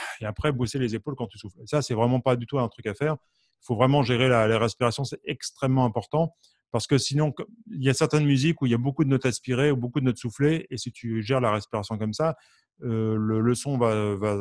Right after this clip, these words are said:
va se ressentir et ça va, ça va pas être bon pour le son. Et surtout, euh, bah, tu vas t'essouffler tout le temps, quoi. Et à un moment donné, quand on, moi, j'ai ce, c'est, j'ai eu ce cas-là au début, quand je savais pas souffler dans l'instrument,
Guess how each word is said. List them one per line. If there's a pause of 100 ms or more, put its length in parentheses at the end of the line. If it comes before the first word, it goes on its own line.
(120)
va
se
ressentir
et
ça
va,
ça
va
pas
être
bon
pour
le
son. (360)
Et
surtout,
euh,
bah,
tu
vas
t'essouffler
tout
le
temps,
quoi. (460)
Et
à
un
moment
donné,
quand
on,
moi,
j'ai
ce, (360)
c'est,
j'ai
eu
ce
cas-là
au
début,
quand
je
savais
pas
souffler
dans
l'instrument,